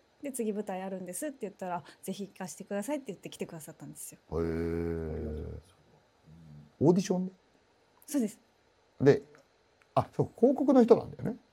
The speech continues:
Speaker 2: 広告をずっと
Speaker 1: あ、広告も結構やって
Speaker 2: やってらっしゃるね。
Speaker 1: あ、そうです、そうです。はい。
Speaker 2: お金持ちだ。
Speaker 1: あ。<laughs> お金持ちかもしれない。
Speaker 2: お金持ちかな。<laughs> あの、今、ポッドキャスト収録してて、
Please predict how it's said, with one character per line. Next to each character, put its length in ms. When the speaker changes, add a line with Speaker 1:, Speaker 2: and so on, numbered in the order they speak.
Speaker 2:
広 220
告 260
を 100
ず 80
っ 20
と 60
Speaker 1:
あ、 20
広 40
告 60
も 60
結 140
構 80
や 100
っ 40
て 160
Speaker 2:
や 80
っ 40
て 120
ら 80
っ 40
し 60
ゃ 40
る 60
ね。 80
Speaker 1:
あ、 20
そ 80
う 40
で 80
す、 120
そ 60
う 40
で 100
す。 120
は 100
い。 60
Speaker 2:
お 100
金 220
持 100
ち 100
だ。 80
Speaker 1:
あ。 140
<laughs> 2000
お 60
金 180
持 160
ち 180
か 140
も 80
し 80
れ 60
な 60
い。 40
Speaker 2:
お 20
金 100
持 80
ち 100
か 140
な。 420
<laughs> 1800
あ 80
の、 100
今、 480
ポ 80
ッ 60
ド 80
キ 60
ャ 60
ス 60
ト 60
収 200
録 220
し 40
て 100
て、 120